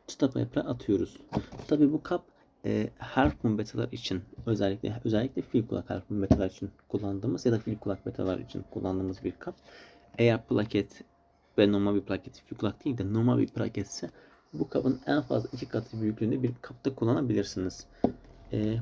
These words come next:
bu, bu kadar ufak olmasının sebebi, e,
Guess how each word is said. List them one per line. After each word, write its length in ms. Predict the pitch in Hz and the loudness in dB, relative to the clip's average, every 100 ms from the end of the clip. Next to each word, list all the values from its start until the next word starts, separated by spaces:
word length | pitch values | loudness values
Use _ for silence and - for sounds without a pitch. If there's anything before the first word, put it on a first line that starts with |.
| 120 - | -4 0
bu, 80 | - - - | 0 0 -6
bu 140 | 147 | -4
kadar 200 | 143 127 | -2 -2
ufak 280 | - - 147 | -2 -4 -2
olmasının 440 | 156 131 120 110 104 | 0 2 2 0 -2
sebebi, 460 | - 135 120 151 - _ - - - - - | 0 2 4 2 -2 _ -20 -20 -20 -20 -4
e, 260 | 110 107 | 0 0